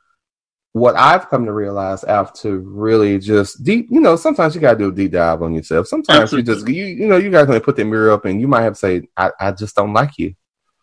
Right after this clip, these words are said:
Speaker 2: Absolutely.
Speaker 1: You might have to say that you don't like yourself, and that, and that's okay. And so,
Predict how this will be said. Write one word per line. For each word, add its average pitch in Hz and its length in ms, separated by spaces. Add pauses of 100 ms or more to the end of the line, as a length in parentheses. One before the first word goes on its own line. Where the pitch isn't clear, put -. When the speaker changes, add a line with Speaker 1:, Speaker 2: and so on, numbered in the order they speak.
(120)
Speaker 2:
Absolutely. - 560
Speaker 1:
You 180 140
might 147 260
have 175 180
to 175 60
say 196 300
that 123 260
you 156 80
don't 151 200
like 139 220
yourself, 107 360
and 139 100
that, 190 140
and 233 100
that's 320 200
okay. 381 320 (240)
And 165 180
so, 160 600